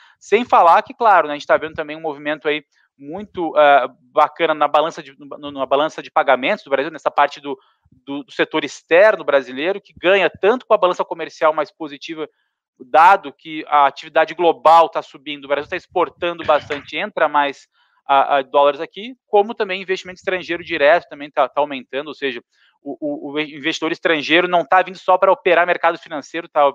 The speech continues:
tá vindo também pra, pra investir em fábricas, máquinas e,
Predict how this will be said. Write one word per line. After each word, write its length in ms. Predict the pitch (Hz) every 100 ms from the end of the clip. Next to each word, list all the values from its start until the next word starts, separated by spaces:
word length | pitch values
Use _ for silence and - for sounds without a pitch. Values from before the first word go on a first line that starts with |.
| -
tá 120 | 147
vindo 180 | 156 156
também 340 | 156 139 151 - _ _ _
pra, 380 | 151 147 139 117
pra 240 | - 147
investir 480 | 147 139 - - 156
em 120 | 143 131
fábricas, 600 | - 147 151 135 127 110
máquinas 720 | 120 147 143 - 127 117 127
e, 240 | 123